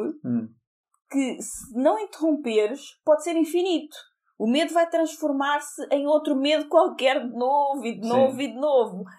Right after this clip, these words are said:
Speaker 2: Mas não tem de ser assim. Tu também podes escolher ter o medo como teu aliado, como tu já falaste, e interromper este loop negativo. A vida é feita de ciclos e sempre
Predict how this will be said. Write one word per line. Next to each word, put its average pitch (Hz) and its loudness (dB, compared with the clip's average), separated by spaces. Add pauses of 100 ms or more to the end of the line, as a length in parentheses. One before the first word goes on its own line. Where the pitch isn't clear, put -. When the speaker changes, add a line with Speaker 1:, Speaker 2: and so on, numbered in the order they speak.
(120)
Speaker 2:
Mas 262 -2
não 349 0
tem 381 -2
de 381 -12
ser 277 -2
assim. 196 -2
Tu 208 -4
também 262 -2
podes 294 0
escolher 247 0 (260)
ter 226 0
o 233 2
medo 226 4
como 196 -2
teu 185 0
aliado, 220 2
como 190 -4
tu 180 -6
já 180 0
falaste, 254 0
e 247 -2
interromper 302 2
este 302 -4
loop 285 0
negativo. 285 -2 (500)
A 226 6
vida 294 0 (160)
é 294 2
feita 294 -4
de - -20
ciclos 185 -10
e 214 -6
sempre 269 -4